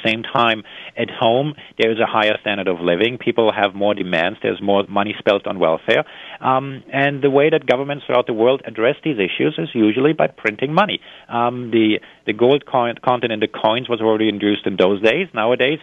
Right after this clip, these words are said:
we are far more efficient. We have a printing press at the Federal Reserve.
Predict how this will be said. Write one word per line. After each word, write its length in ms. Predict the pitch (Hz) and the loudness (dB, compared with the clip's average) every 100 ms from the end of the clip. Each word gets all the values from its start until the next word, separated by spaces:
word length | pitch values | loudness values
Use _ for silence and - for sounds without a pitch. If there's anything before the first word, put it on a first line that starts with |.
| - | -2
we 80 | 110 | -2
are 80 | - | 2
far 160 | 107 | 0
more 140 | 107 101 | 2 -2
efficient. 360 | - 110 135 123 | -4 -4 -4 0
We 80 | |
have 80 | 104 | 0
a 60 | 104 | 0
printing 340 | - 113 127 | -4 -6 -6
press 220 | - 139 - | -2 -2 -2
at 80 | - | -6
the 80 | - | -2
Federal 240 | 127 131 | 0 0
Reserve. 300 | 127 135 | 0 0